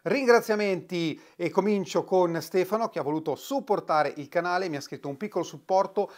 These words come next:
al canale per complimentarmi per la passione e la professionalità che ci mette. Grazie ai lampi e al forum, mi ha, ovviamente Teslari,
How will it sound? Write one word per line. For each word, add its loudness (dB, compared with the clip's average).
al 2
canale 0
per 4
complimentarmi 2
per 0
la 4
passione -4
e -2
la 0
professionalità -6
che -4
ci -6
mette. -8
Grazie 4
ai 4
lampi 2
e 6
al 4
forum, 4
mi 0
ha, 2
ovviamente -4
Teslari, 2